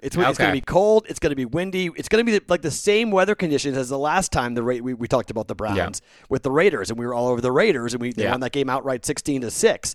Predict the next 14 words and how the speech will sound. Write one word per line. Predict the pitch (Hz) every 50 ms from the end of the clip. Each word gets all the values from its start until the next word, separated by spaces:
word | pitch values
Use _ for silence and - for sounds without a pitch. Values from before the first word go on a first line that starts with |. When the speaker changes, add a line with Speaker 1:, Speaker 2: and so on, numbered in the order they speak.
| _ - -
Speaker 2:
Yeah. | - 107 101
Speaker 1:
So | 90 147 139 123 - - _ _ _ -
I | 151
think | 185 190
the | 151 143 -
under | - 165 196 240 233 226 185
is | 165 131
in | 156 147 135
play | - 135 135 131 123
in | 117 113
this | 113 107 -
game | - 120 113 107 107 107 107
majorly, | 107 101 95 98 101 98 98 98 104 110
but, | 104 123 123 -